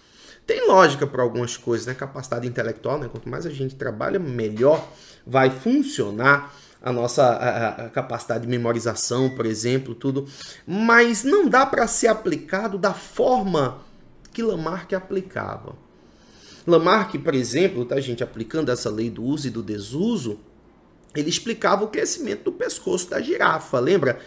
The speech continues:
Isso é clássico de cair em questões, viu? É, no passado, o pescoço da girafa era curto. E de tanto esticar o pescoço pra pegar alimentos que estavam no alto da árvore,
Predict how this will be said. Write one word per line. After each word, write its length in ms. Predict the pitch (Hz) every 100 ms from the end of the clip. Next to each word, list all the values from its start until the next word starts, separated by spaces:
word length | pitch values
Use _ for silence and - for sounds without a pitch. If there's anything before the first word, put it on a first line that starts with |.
| -
Isso 140 | 165
é 40 | -
clássico 480 | - 214 170 - 170
de 80 |
cair 220 | 156 151 151
em 40 |
questões, 580 | 151 139 - 117 110 98
viu? 260 | 110 185 - - - - - - - -
É, 300 | 123 117 117
no 200 | 127 156
passado, 680 | 151 135 - 170 214 220 254
o 40 |
pescoço 680 | - 180 - - 208 220 -
da 140 | 190 196
girafa 600 | 147 151 143 208 - 208
era 180 | 208 233
curto. 760 | - 196 233 233 - 123 101 - - - _ _ - - - -
E 80 | 147
de 160 | 139
tanto 400 | 139 240 311 349
esticar 460 | 254 - 220 170 190
o 60 | 190
pescoço 840 | 185 175 - - 131 123 - -
pra 180 | - 151
pegar 320 | 165 156 170
alimentos 640 | 208 175 185 262 269 196
que 100 | -
estavam 560 | 165 - - 135 117 123
no 160 | 113 117
alto 340 | 143 147 135
da 140 | 107
árvore, 480 | 101 160 156 110 101